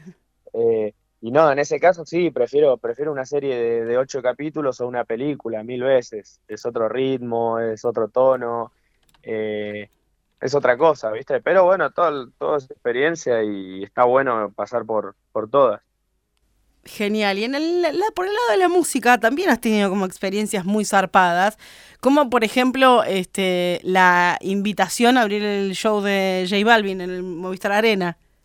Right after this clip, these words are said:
Speaker 2: Sí, sí, la verdad que fue,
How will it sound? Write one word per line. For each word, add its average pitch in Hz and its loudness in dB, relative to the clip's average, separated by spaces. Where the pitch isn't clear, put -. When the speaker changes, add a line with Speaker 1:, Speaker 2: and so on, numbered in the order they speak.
Speaker 2:
Sí, 131 2
sí, 151 0
la 113 6
verdad 127 6
que 123 2
fue, 117 -2